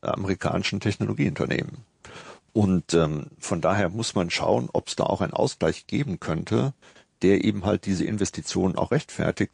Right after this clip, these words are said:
die ja die Telekommunikationsunternehmen in Europa gemacht haben.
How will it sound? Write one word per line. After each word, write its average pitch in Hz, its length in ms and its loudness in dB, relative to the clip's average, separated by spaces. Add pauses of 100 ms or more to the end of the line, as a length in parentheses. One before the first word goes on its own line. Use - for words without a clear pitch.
die 92 100 2
ja 82 340 2 (320)
die - 100 -6
Telekommunikationsunternehmen 90 1300 0
in - 100 -4
Europa - 400 0
gemacht - 360 -2
haben. - 300 -8